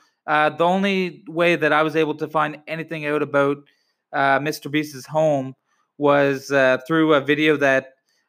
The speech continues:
I can't remember if it was Jake Paul or Logan Paul, did a video where they randomly showed up at his house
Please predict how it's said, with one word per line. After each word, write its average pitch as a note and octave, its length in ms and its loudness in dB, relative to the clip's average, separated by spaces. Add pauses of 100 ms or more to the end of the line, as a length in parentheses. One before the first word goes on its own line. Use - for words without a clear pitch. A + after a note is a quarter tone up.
(300)
I C#3+ 80 -4
can't F#3 220 0
remember F3+ 280 0
if D#3+ 100 0
it E3+ 60 2
was C#3+ 120 0
Jake D#3+ 340 0
Paul E3+ 260 4
or D3 80 2
Logan C#3+ 360 0
Paul, E3 440 0 (320)
did D#3+ 140 2
a C#3+ 60 0
video D3+ 340 4
where C#3+ 160 4
they C3+ 220 0
randomly D3 500 0
showed D3+ 340 2
up C#3+ 240 0
at C#3 220 0
his C#3+ 220 -4
house D3 360 -2